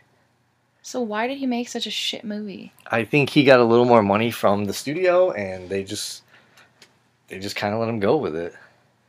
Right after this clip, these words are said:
Speaker 2: So.
Speaker 1: Well, like, so I was super excited about this movie.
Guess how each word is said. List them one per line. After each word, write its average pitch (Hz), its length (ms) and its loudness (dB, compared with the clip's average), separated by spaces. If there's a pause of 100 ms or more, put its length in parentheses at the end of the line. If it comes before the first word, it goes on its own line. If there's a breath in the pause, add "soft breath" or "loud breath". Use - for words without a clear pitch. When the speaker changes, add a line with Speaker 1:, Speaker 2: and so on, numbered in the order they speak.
(120)
Speaker 2:
So. 85 460 -6
Speaker 1:
Well, 285 140 2
like, 285 320 -2
so 277 320 0
I 233 160 2
was 247 140 -2
super 320 240 -6
excited 233 420 -2
about 214 240 -2
this 214 160 -8
movie. 202 540 -6